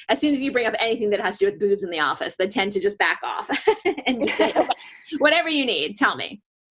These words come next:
Speaker 2: Right. No, that's, that's really good to know. And I'm so glad to hear that these lawsuits are happening and getting won, because it's, it's such an important issue, and it's near and dear to my heart. And, and I feel like, you know, when you were telling your story,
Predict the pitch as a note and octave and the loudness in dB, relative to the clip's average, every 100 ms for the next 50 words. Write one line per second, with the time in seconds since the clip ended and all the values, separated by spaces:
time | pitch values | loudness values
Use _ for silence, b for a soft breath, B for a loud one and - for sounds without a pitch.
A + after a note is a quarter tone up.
0 | - D4+ D4 A3 - C4 C#4 B3 B3 B3+ | 2 4 4 2 0 4 4 4 2 0
1 | - - B3+ - B3+ B3 A#3+ A#3+ A#3+ A#3 | 0 2 2 4 4 4 2 0 2 2
2 | A3+ G#3 A#3 B3 - C#4+ A#3 G#3+ - A3+ | 4 0 -2 0 0 2 2 2 -4 -2
3 | A3+ A3 - G#3+ G3+ G#3+ G#3+ A3 G#3+ A3 | 0 -2 -4 -6 0 0 0 -4 -4 -2
4 | A3 G3 G3+ A3 G#3+ G#3+ G#3+ G#3+ G#3 G3+ | 2 2 2 -2 -2 -2 0 -2 0 0
5 | G3+ G#3 G#3+ A3 G#3+ G#3 G#3+ - B3+ B3 | 0 -2 -4 0 2 2 -2 -6 -2 -2
6 | - - - B3 B3 - C4+ C4 C4 B3 | -4 -20 0 2 2 2 2 2 0 2
7 | C4 G#3 G#3+ G#3+ A3 A3 G#3+ G#3 F#3+ G#3+ | 2 0 0 -2 0 0 0 0 0 0
8 | G#3+ G3+ - A3+ A3+ A3 G#3+ G3+ G3 G3+ | -2 -4 -2 0 0 0 0 0 2 2
9 | G#3+ G#3 G3+ G3 G3 G3+ B B B - | 2 2 2 0 -4 -10 B B B 2
10 | B3+ B3 C4+ B3+ B3 A#3+ A3+ A#3 B3 A#3 | 2 4 4 4 0 -2 0 2 2 2
11 | - A3+ A3 A3+ - A3+ G#3 G3+ G3 | 0 0 0 -2 -2 0 2 0 -2